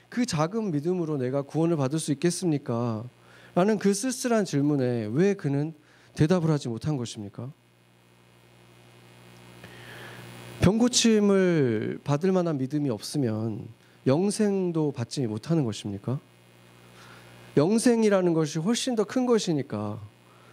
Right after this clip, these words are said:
그러니까 더 큰 믿음이 필요한 것이고 병, 그거보다 비교적으로 작은 그 병 고침을 받을 만한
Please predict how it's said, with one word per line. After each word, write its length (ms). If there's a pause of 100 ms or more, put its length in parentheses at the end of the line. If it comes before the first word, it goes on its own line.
(320)
그러니까 360
더 140
큰 240
믿음이 300
필요한 360
것이고 520 (920)
병, 500 (420)
그거보다 460
비교적으로 500
작은 580
그 200
병 340
고침을 460
받을 280
만한 400